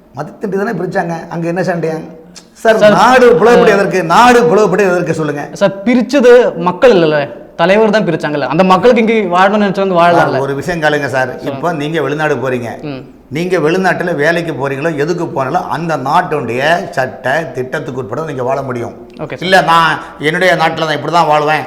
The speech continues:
Speaker 1: அதனால இப்படி வாழ முடியாதுன்னு சொல்ல
Speaker 2: சார்,
Speaker 1: முடியாது சார்.
Speaker 2: பிறந்து வளர்ந்த நாடு இல்லையா சார்? நம்ம, நம்ம நாடு விட்டு வெளியே போக
Speaker 1: சார்,
Speaker 2: சொன்ன
Speaker 1: ஒரு விஷயம் சார், எந்த
Speaker 2: சார்.
Speaker 1: நாட்டிலே நீங்க ஒரு இந்தியாவுக்குன்னு சட்ட திட்டம் இருக்குது.
Speaker 2: ஆ.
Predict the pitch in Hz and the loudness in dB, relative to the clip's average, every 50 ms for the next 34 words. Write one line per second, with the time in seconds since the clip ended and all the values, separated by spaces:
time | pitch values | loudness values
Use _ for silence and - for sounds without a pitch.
0 | - - - 135 151 165 160 143 147 151 139 135 143 139 139 143 143 135 123 - | -10 -10 -6 -4 -2 -2 -2 -2 -2 -2 -2 0 -2 -2 -4 -6 -6 -6 -6 -6
1 | 131 143 143 202 196 185 160 156 156 113 110 117 - - - 175 185 208 240 247 | -6 -2 0 2 4 4 4 2 2 0 -2 -6 -12 -6 -2 0 2 2 4 4
2 | 262 247 247 226 202 180 185 208 196 180 160 139 - 147 139 135 131 123 147 160 | 4 4 4 2 0 2 2 2 2 2 0 -2 -2 -2 -4 -4 -4 -4 -4 -4
3 | 160 147 147 147 165 180 185 180 185 190 202 196 185 175 180 170 170 180 180 175 | -2 -2 0 0 0 2 4 4 4 2 2 0 0 0 0 2 4 2 2 2
4 | 165 156 156 - - 160 160 160 156 151 147 156 151 156 - 233 233 - 175 165 | 2 0 0 0 -2 -2 -2 -2 0 0 0 0 0 -2 -2 -2 -2 0 2 2
5 | 165 147 131 131 151 175 202 202 214 220 214 190 175 175 180 175 - 160 190 202 | 2 0 0 -2 -2 -2 0 2 4 4 4 4 4 2 2 2 2 0 0 0
6 | 175 165 160 156 143 147 135 131 131 160 175 170 170 170 160 147 139 165 190 160 | -2 -2 -4 -2 -2 -2 -4 -6 -6 -6 -4 0 2 2 4 2 2 -2 -4 -4
7 | 143 139 139 156 151 147 139 131 143 131 131 120 113 113 110 - 135 139 127 | -4 -4 -4 -4 -4 -4 -4 -4 -4 -4 -4 -6 -6 -8 -8 -8 -8 -10 -10